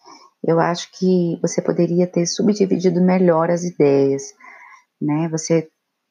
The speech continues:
começa o parágrafo, que é o seu terceiro parágrafo, dizendo sobre como é aliviador pro leitor a sensação de que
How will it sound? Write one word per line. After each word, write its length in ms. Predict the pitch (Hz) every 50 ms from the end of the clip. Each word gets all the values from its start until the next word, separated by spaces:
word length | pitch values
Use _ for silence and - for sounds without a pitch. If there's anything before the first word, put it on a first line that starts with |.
| _ _ _
começa 800 | - - - 175 170 170 165 175 185 180 185 - 220 220 220 233 233 - _ - - - _ _
o 160 | - - 170
parágrafo, 1000 | 165 - - 160 156 156 147 147 147 147 151 143 143 143 - - - 135 139 143 143 _ _ _ _ _ - -
que 160 | 156 151 151
é 200 | 147 143 143 143
o 60 | 143
seu 280 | 139 - - 139 139 139
terceiro 460 | - 143 143 - - - 170 175 -
parágrafo, 760 | - 143 143 147 151 156 160 156 147 143 143 - - - 156 - _ - - - - - - - _ _ _
dizendo 680 | - - 170 165 160 165 170 165 165 175 180 170 170 175
sobre 1040 | - - - 180 175 170 165 170 170 180 175 170 170 165 160 160 151 143 131 - - - _ - _ - - _ _ _ _ _ _ _ _ _ _ _ _ _ _ _ _ -
como 240 | - 214 226 254 262
é 80 | 247
aliviador 800 | 226 220 214 220 208 - 214 214 214 202 185 170 170 185 185 180
pro 160 | - - 170
leitor 480 | 170 170 160 165 - - - 160 165 175
a 60 | 180
sensação 840 | 180 - 175 175 - - 165 165 - - 165 156 156 165 170 180 180 _ _ - - _ _ _ _
de 140 | - 175 180
que 500 | - - - 185 185 185 180 - -